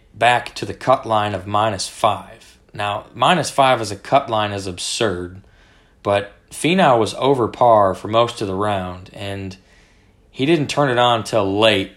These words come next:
He had to make a few late birdies to, uh, get to that minus five cut line. But as he was sitting there on that cut line for round three, he went out and fired a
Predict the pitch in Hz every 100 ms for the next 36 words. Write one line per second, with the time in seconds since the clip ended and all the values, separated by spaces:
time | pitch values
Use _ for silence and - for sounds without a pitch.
0 | _ - 123 127 120 120 113 - _ -
1 | 147 127 123 127 - 120 117 101 95 -
2 | 113 104 101 95 92 90 - _ _ _
3 | - 107 127 110 107 104 - _ _ -
4 | 117 117 98 - 117 101 - 120 - 95
5 | 92 98 92 101 - - - - - -
6 | - _ _ - 131 165 202 135 - 185
7 | 135 131 127 123 110 110 - 156 160 104
8 | 92 95 98 - _ _ _ 113 110 120
9 | 117 104 - 127 127 98 95 95 _ _
10 | _ - 185 208 151 143 131 101 127 123
11 | 120 101